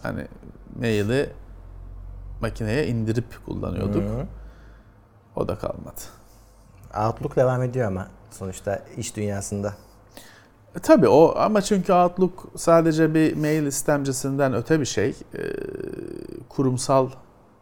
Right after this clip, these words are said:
Speaker 1: pazarda bir anlamı var. Outlook Express vardı.
Speaker 2: Hmm.
Speaker 1: Windows doksan sekizde falan. Ben onu da kullanırdım. Sonra ne oldu? Şimdi böyle geçmişte bazı mailler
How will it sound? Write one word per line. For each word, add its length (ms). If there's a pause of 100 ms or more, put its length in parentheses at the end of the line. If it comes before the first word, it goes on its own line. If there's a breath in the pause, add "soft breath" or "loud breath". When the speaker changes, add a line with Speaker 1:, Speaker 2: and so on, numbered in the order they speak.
(480)
Speaker 1:
pazarda 540
bir 200
anlamı 360
var. 240 (1080 soft breath)
Outlook 460
Express 600
vardı. 380 (520)
Speaker 2:
Hmm. 340
Speaker 1:
Windows 420
doksan 340
sekizde 460
falan. 320
Ben 100
onu 240
da 140
kullanırdım. 540 (840 soft breath)
Sonra 280
ne 80
oldu? 320
Şimdi 360
böyle 240
geçmişte 680
bazı 340
mailler 500